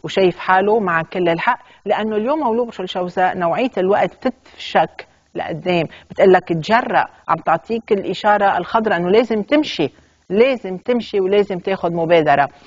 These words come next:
آه، في احتمال إنه الأمور منها لحالها تتحلحل عندك وتبين، مع احتمال مثلًا تليفون، اتصال، خبر، تسوية لأمور، علقة، أو حتى لفكرة أنت بتخطر ببالك. وشوف وتذكر إنه امبارح واليوم رح بيكونوا يومين،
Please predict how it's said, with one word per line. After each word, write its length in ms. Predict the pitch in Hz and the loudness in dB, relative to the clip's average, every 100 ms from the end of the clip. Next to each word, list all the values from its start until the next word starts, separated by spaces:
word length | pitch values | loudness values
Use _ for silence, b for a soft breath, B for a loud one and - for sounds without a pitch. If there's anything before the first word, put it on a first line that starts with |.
| B B B - | B B B 2
آه، 240 | 185 180 | 4 4
في 200 | 175 247 | 0 -2
احتمال 460 | 214 - 214 214 185 | -2 0 0 0 0
إنه 160 | 185 | -4
الأمور 320 | 180 196 202 190 | -4 0 0 2
منها 260 | 202 190 | 2 2
لحالها 400 | 160 - 190 175 | 0 0 2 2
تتحلحل 560 | 165 160 - 233 - 214 | 0 -2 -2 -2 -6 -8
عندك 380 | 185 185 180 - | -4 -2 -2 -4
وتبين، 600 | 170 190 226 214 254 302 B B - | -8 0 2 4 2 0 B B -2
مع 200 | 214 233 | 2 2
احتمال 500 | - - 196 202 185 | 0 -2 0 0 -4
مثلًا 420 | 180 165 170 165 - | -4 -2 -2 -2 0
تليفون، 540 | 165 156 208 208 196 | 0 2 2 2 2
اتصال، 600 | 165 180 160 190 185 175 | -4 -6 2 4 4 2
خبر، 400 | - 202 190 180 | -2 2 2 2
تسوية 680 | 185 208 - 208 190 190 185 | -2 -8 -6 -6 0 4 4
لأمور، 560 | 175 - 180 240 269 - B B | 4 0 2 4 4 0 B B
علقة، 520 | 127 240 240 214 208 214 _ - | 0 2 2 2 2 0 _ -2
أو 100 | 226 | -2
حتى 380 | - 226 - 202 | -2 -4 0 2
لفكرة 560 | 185 170 - - 202 | 4 2 -4 -4 -4
أنت 140 | 196 185 | -2 -4
بتخطر 500 | - - - - 165 | -2 -6 2 2 2
ببالك. 600 | 170 165 175 160 147 - B B | -2 2 4 4 0 -10 B B
وشوف 500 | 180 175 311 330 320 b b | -4 0 4 2 0 b b
وتذكر 680 | 208 196 262 - 185 156 - | 0 2 -2 -2 -4 -4 -4
إنه 400 | 180 180 175 170 | -6 -4 -2 -2
امبارح 480 | 170 247 269 247 202 | 2 2 2 0 -2
واليوم 440 | 196 190 190 190 | 0 2 0 0
رح 160 | 185 185 | -2 -2
بيكونوا 380 | 185 220 202 | 0 2 2
يومين، 540 | 180 170 175 185 202 | 4 4 4 4 4